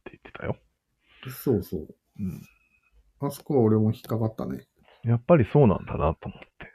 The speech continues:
Speaker 2: なるほどなって思ったよ。
Speaker 1: うん。見えたらダメだと。
Speaker 2: そう。
Speaker 1: まあ、当たり前のことか。
Speaker 2: 証-、証明し-、証明ができないから、
Speaker 1: うん。
Speaker 2: 神を信じるか信じないかっていう選択肢があっ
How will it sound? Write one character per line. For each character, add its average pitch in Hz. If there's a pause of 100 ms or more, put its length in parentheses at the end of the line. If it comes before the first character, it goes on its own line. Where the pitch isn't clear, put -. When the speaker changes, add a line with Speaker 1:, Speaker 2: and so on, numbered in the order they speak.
(160)
Speaker 2:
な 113
る 135
ほ 139
ど 139
な 151
っ -
て -
思 131
っ -
た -
よ。 - (260)
Speaker 1:
う 90
ん。 - (360)
見 202
え 269
た 117
ら 98 (280)
ダ 95
メ 110
だ 92
と。 - (1080)
Speaker 2:
そ 123
う。 104 (240)
Speaker 1:
ま 110
あ、 95
当 -
た 101
り 120
前 156
の 185
こ 190
と -
か。 165
Speaker 2:
証-、 185 (760)
証 156
明 175
し-、 -
証 170
明 175
が 165
で 160
き 190
な 180
い 131
か 139
ら、 170
Speaker 1:
う 139
ん。 98 (840)
Speaker 2:
神 147
を 117
信 131
じ 135
る 123
か 107
信 110
じ 117
な 95
い 85
か 135
っ -
て 98
い 82
う 82
選 104
択 110
肢 98
が 87
あ 80
っ -